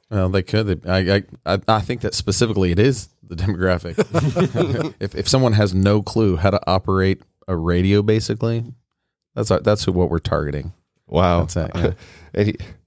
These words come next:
Speaker 2: I'm not even, I don't even know how to go with that. So
Speaker 1: Yeah, there's some guys out there were like, "Ah, it's my phone."
Speaker 2: So I,
Speaker 1: Jerk.
Speaker 2: before you get into the topic, I have another
Speaker 1: Mm-hmm.
Speaker 2: thing that,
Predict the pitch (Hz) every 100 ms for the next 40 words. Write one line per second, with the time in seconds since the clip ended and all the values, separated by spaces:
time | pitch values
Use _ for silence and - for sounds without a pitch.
0 | _ _ _ 104 101 92 82 92 110 104
1 | 98 95 90 92 85 76 69 - 71 69
2 | - _ _ _ _ _ 87 80 80 -
3 | _ - 87 90 - - 87 82 80 80
4 | 78 80 80 82 131 135 120 - 98 -
5 | 117 117 104 85 85 _ _ _ _ 80
6 | 117 120 113 95 - - - 117 131 123
7 | 110 110 101 92 98 95 90 82 87 90
8 | 82 85 92 110 127 85 78